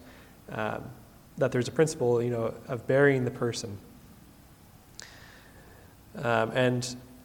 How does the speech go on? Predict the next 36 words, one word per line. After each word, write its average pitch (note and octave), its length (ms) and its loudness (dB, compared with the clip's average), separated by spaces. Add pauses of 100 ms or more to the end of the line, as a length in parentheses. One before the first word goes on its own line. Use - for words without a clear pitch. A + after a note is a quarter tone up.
(400)
I C#3 60 4
believe C#3 240 8
that B2+ 240 2
Joseph D3 340 4
and B2+ 140 2
Nicodemus C3 480 0
would C3 120 4
have B2+ 100 2
been B2 120 2
familiar C#3 400 6
with B2+ 180 4
this, A#2+ 380 0
and B2 140 -2
so C#3 120 2
they C3+ 120 6
wanted D3+ 300 4
to D3 80 0
give C#3 240 6
him C#3+ 180 0
the B2+ 100 2
burial B2 580 2 (140)
that C3+ 200 2
he B2+ 140 -4
deserved. A#2+ 520 -2 (680)
And C3+ 220 2
they C#3 100 8
really F3 220 8
went D3 180 8
above C3 220 6
and B2+ 120 0
beyond A#2+ 340 2
and A2+ 100 -4
gave B2+ 240 2
him B2 320 -4
a C3+ 80 -8
burial B2 560 2